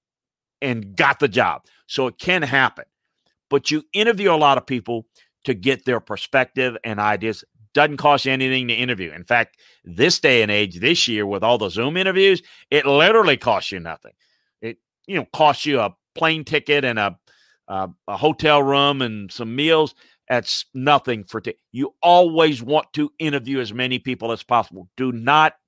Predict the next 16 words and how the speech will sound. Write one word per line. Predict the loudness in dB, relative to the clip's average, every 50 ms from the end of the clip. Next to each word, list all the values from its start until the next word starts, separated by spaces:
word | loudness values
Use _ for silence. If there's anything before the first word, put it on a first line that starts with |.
| _ _
think | -6 -6 -6 -6
that | _ -4 -2
everybody | 0 0 0 -2 -4 0 0 0 0 0 -4
that's | -6 -6 -6
interviewing | -6 -6 -6 -6 -6 -6 -6 -6 -8 -12 -16 -20 -20 -20 -16 _ 0
is | 2 2 2 0 -4 2
this | 2 2 2 2 0
candidate, | 0 2 2 4 4 2 2 4
that | 2 2 2 0 -2
candidate. | -2 0 0 0 0 0
I | 2 4
heard | 2 2 2
this | 0 -4 -2 0 0
name, | 0 0 2 0
and | 2 2
I, | 2 0